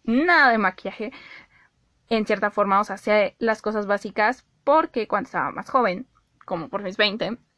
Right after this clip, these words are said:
sí me llegué a obsesionar un poco con, con el maquillaje, porque yo decía, "Sin maquillaje me veo fea". Yo sí llegué a ese punto. Entonces,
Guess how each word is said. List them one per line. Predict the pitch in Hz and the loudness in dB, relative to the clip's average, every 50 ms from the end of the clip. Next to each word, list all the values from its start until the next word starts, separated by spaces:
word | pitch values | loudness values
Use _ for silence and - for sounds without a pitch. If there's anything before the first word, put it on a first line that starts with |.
| _ _ - | _ _ -20
sí | 233 - - - 269 240 240 233 233 233 226 226 233 - - _ _ _ _ _ _ - | -20 -20 -6 -2 0 0 0 -2 -4 -4 -6 -6 -8 -8 -10 _ _ _ _ _ _ -4
me | - 220 233 233 | -2 0 0 0
llegué | 185 214 208 202 | 0 0 0 0
a | |
obsesionar | 196 - - 214 - 202 196 190 190 | -2 -2 -4 -8 -6 -4 -4 -4 -4
un | 196 | -4
poco | 190 - - - 226 220 | -4 -6 -6 -4 -6 -6
con, | 226 - - - 202 202 - _ _ - | -6 -8 -10 -12 -12 -12 -12 _ _ 0
con | - 226 214 196 | 0 0 2 0
el | 196 | -2
maquillaje, | 190 180 185 - - 180 196 190 196 - 196 - - - - - - - _ _ | -2 -4 -4 -4 -2 0 0 0 0 -4 -10 -12 -14 -18 -20 -20 -20 -20 _ _
porque | - 214 202 - 233 | -8 -8 -6 -6 -6
yo | 185 208 208 | -4 -4 -4
decía, | 202 202 - 226 220 208 185 202 | -4 -6 -6 -4 -2 -2 -4 -4
"Sin | - - 226 | -4 -4 -4
maquillaje | 214 196 196 - 202 202 208 214 - 247 | -2 -4 -6 -6 -4 -4 -2 -2 -2 -2
me | 240 220 202 | -2 -2 -2
veo | 185 180 - | -4 -6 -6
fea". | - - 202 170 135 - - _ _ _ _ _ _ _ _ _ _ _ _ _ _ _ _ _ _ - | -2 0 0 0 0 -4 -12 _ _ _ _ _ _ _ _ _ _ _ _ _ _ _ _ _ _ -4
Yo | 269 214 214 202 | 0 2 2 2
sí | 202 - - 254 | 0 -2 -2 0
llegué | 254 247 226 190 | 0 0 0 0
a | 202 | -2
ese | 202 - 196 | -6 -6 -10
punto. | - - 202 196 185 - - - 254 - - - - - - _ _ _ | -10 -8 -8 -8 -8 -8 -12 -16 -18 -20 -20 -20 -20 -20 -20 _ _ _
Entonces, | - 226 233 233 226 240 240 240 247 262 254 269 - | -2 -2 -2 0 0 0 0 2 2 2 0 0 -2